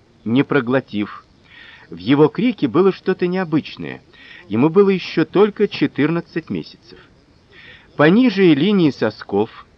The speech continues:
он был соединён с другим безголовым ребёнком, у которого задний проход был закрыт, а всё остальное в порядке.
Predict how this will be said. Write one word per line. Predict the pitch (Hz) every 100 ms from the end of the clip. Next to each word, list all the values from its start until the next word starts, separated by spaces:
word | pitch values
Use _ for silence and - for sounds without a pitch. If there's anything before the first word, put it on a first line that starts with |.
| -
он | 131 185
был | 240 226
соединён | 220 202 202 202 214 202 -
с | 101
другим | 92 190 175 240 175
безголовым | 117 101 113 107 101 95
ребёнком, | 92 113 95 71 - - _ _ - - -
у | 101
которого | 139 151 147 131
задний | 107 135 139 104 107
проход | 107 107 226 190
был | 156 208
закрыт, | 208 196 135 98 - _ _ _ - -
а | 113
всё | 117 226
остальное | 254 - 160 131 110
в | 95
порядке. | - 185 95 80 - 85